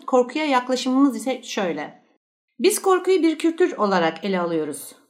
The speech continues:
Bu nedenle sadece korku öğeleriyle bezenmiş halk hikayeleri, hikayeler, romanlar, filmler, tiyatro ya da bilgisayar oyunları olarak düşünmüyor.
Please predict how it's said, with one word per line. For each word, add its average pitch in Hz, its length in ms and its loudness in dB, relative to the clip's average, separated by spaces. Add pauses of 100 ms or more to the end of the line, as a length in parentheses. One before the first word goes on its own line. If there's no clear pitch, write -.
Bu 285 80 6
nedenle 226 400 4
sadece 233 420 2
korku 226 320 0
öğeleriyle 208 640 0
bezenmiş 190 460 -2
halk 226 260 0
hikayeleri, 165 720 -4
hikayeler, 185 680 0
romanlar, 185 600 -2
filmler, 180 580 -4
tiyatro 226 380 -2
ya 170 180 -4
da 180 100 -4
bilgisayar 220 440 -2
oyunları 196 440 -2
olarak 180 340 -2
düşünmüyor. 208 520 -4